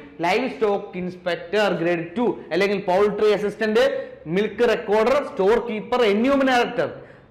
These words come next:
തുടങ്ങി നേരിട്ടുള്ള നിയമനമാണ് വന്നിരിക്കുന്നത്. അതുപോലെ തന്നെ പാലക്കാട്, കണ്ണൂർ ജില്ലകളിൽ പാർട്ട് ടൈം ഹൈസ്കൂൾ ടീച്ചർ, തിരുവനന്തപുരം,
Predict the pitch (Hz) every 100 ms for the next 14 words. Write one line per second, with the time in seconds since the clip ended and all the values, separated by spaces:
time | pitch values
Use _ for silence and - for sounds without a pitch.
0 | - 202 240 220 196 240 247 233 208 220
1 | - 170 190 208 202 185 185 170 175 180
2 | 180 180 214 269 - - 156 175 196 220
3 | 220 226 220 202 208 208 226 208 202 220
4 | 214 208 214 220 247 294 247 - - 180
5 | 196 - 226 220 190 180 180 220 220 -
6 | 190 196 254 269 - - - - - _
7 | - 190 220 226 240 233